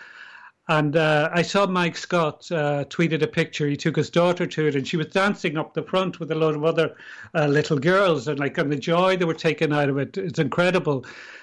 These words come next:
And, uh, Mike has gone on record as saying he thinks she's the best songwriter in the world.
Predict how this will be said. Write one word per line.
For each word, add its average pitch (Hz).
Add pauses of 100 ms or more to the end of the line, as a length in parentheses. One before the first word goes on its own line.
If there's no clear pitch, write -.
(360)
And, 196
uh, 175
Mike 202
has 185
gone 180
on 156
record 170
as 147
saying 147
he 147
thinks 165
she's 165
the 170
best 156
songwriter 147
in 131
the 143
world. 165